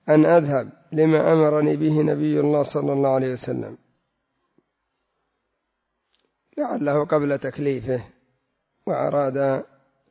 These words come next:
رضي الله عنه أن ينظر فعل النبي صلى الله عليه وسلم معه، وإلا فإنهم كانوا يتبارون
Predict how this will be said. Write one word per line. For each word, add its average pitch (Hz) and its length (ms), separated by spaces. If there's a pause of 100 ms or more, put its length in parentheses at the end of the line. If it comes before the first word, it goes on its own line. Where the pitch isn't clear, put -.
(560)
رضي 151 320
الله 139 380
عنه 139 520 (280)
أن 180 160
ينظر 139 540
فعل 143 260
النبي 135 320
صلى 135 280
الله 131 200
عليه 139 160
وسلم 135 480
معه، 135 260 (1040)
وإلا 156 440
فإنهم 143 600
كانوا 143 560 (160)
يتبارون 139 960